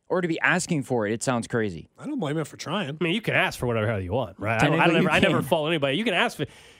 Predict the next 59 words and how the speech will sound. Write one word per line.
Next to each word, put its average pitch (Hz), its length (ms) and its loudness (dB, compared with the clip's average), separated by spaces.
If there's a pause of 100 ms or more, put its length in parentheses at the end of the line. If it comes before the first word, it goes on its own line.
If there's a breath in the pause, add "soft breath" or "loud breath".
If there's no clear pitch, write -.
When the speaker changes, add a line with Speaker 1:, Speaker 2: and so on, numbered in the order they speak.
(160 loud breath)
Speaker 3:
we, 147 180 -10
we 165 260 -4
can 156 100 0
all 175 160 2
ask 180 240 2
for 147 100 0
whatever 135 300 0
dollar 135 320 0
amount 123 220 0
we 107 80 0
want. 117 240 2
Doesn't 117 160 0
mean 117 120 0
they're 110 100 0
gonna 104 140 -2
give 127 140 0
it 101 80 -4
to 87 100 -10
you. 87 100 -14 (240)
Speaker 1:
Ultimately, 156 360 0
though, 123 120 2
you 123 280 0
guys 120 260 0
are 107 80 2
right 110 160 0
in 107 80 -4
the 104 80 -2
fact 117 300 0
that 107 160 0
if 117 160 -2
he 131 240 -2
does, 127 760 0
if 123 220 -4
they 123 120 0
have 123 280 2
a 101 300 0 (220)
tick - 240 -8
down 135 460 2
in 120 180 -4
production, 135 520 -2
all 123 100 2
of 123 60 0
a 123 60 0
sudden, 123 500 0 (120)
does 120 180 -4
he 165 80 0
even 135 140 -2
get 110 120 -2
looked 135 240 -2
at 117 120 0
anymore 110 280 0
as 101 80 -2
head 110 180 -2
coach 127 300 -2
because 120 340 -2
you 156 100 2
didn't 139 180 -2
wanna 131 200 2
take 139 340 0